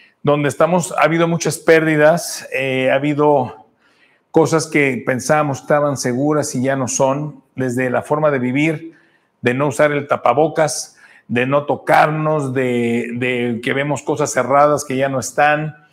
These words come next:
Yo no, yo no he ido más que una vez al cine o dos, me parece, en tre-, casi dos años. Entonces yo de repente digo, "¿Qué le está pasando a mi vida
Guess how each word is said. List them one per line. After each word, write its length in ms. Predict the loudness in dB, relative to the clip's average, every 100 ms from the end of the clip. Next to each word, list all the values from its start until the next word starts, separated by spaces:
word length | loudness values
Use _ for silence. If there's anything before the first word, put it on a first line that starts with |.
| -20 -20 _ -6
Yo 180 | 0 2
no, 420 | 4 4 2 0
yo 160 | 0 2
no 160 | 2
he 60 | 2
ido 140 | 2
más 180 | 0 -2
que 140 | -2
una 160 | 0 2
vez 240 | 2 0
al 120 | -2 -2
cine 320 | -2 0 0
o 100 | 0
dos, 160 | 0 -2
me 100 | -4
parece, 380 | -4 -4 -4
en 120 | -6 -6
tre-, 220 | -10 -6
casi 260 | -6 -4
dos 220 | -2 -2 0
años. 640 | 0 0 -4 -6 -12 _ _ _ -20 -20 -20
Entonces 220 | -2 0
yo 120 | 2 2
de 40 | 2
repente 360 | 0 -2 0
digo, 260 | -2 -2 -2
"¿Qué 120 | -2
le 60 | -2
está 240 | 0 0
pasando 400 | 0 -2 -2 -2
a 60 | -2
mi 160 | -4
vida 580 | -4 0 0 0 -4 _